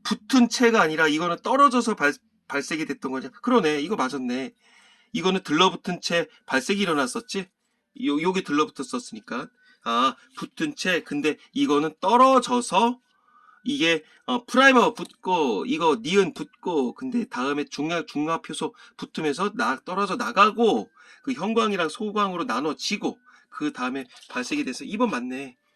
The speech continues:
그 다음에 니은은 기억과 달리 형광물질과 결합, 이합, 아이, 뭐 개소리야. 이거 프라이머끼리 결합하는 거라며. 그리고 이거 틀렸고. 그 다음에 니은은 기억과 달리 한 사이클의 시작 지점에 발색 반응이 일어난다? 아니죠. 한 사이클의 시작 지점이 여기라는 얘긴데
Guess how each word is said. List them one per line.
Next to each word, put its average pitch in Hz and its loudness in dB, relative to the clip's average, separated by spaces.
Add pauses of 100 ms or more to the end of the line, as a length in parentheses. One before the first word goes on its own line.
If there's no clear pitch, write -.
그 - -18
다음에 139 -6 (400)
니은은 240 6
기억과 175 -2
달리 147 -2
형광물질과 202 0
결합, - -4
이합, 185 -6
아이, 123 -10
뭐 214 -16
개소리야. 165 -4 (260)
이거 175 -8 (680)
프라이머끼리 247 2
결합하는 160 -4
거라며. 120 -6
그리고 - -16
이거 - -6
틀렸고. 156 -10
그 - -20
다음에 135 -8 (560)
니은은 196 2
기억과 160 -2
달리 151 -2
한 226 0
사이클의 220 -2
시작 233 -4
지점에 190 -6
발색 - -10
반응이 156 -4
일어난다? 123 -8 (880)
아니죠. 160 0
한 247 2
사이클의 233 0
시작 247 -2
지점이 214 -6
여기라는 208 -2
얘긴데 151 -4